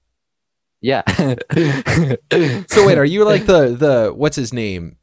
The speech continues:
Speaker 2: Uh, uh, Nadal or something like that? Aren't you, are you, like, good, good? Like, you could go pro good?
Speaker 1: No, uh, I, I s-, I thought of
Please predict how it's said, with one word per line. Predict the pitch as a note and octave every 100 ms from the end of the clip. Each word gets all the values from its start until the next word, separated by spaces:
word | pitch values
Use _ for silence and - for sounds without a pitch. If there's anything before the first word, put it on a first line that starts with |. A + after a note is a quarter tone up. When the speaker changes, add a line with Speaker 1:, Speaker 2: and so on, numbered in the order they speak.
| -
Speaker 2:
Uh, | A2 F#2+ F2 E2
uh, | - F#2 D#2 D#2+ -
Nadal | F#2+ F2+ G2+ A#2 D3+
or | D3+
something | - D#3
like | D#3+
that? | E3 F3+ - _ _
Aren't | - C#3+ -
you, |
are | C3
you, | C3 D3
like, | D3 G#2 - _ _ _ _ _ _
good, | G#2 B2+ F#3 E3 -
good? | G3 D#4+ D#4+ -
Like, | A#2 G#2 F2+
you | A2+ C3
could | B2
go | D3
pro | B2 - C#3+ E3+
good? | F#3+ D#4+ F4+ _ _ _ _ _ _ _ _ _ _ _ _ _ _ _ _ _ _ _ _ _
Speaker 1:
No, | A#2+ A#2 G2+ F#2 -
uh, | G2 G#2 G#2 G2+ G2
I, | - F2+
I | - A#2
s-, | - -
I | A2+
thought | - A2 G#2
of | F#2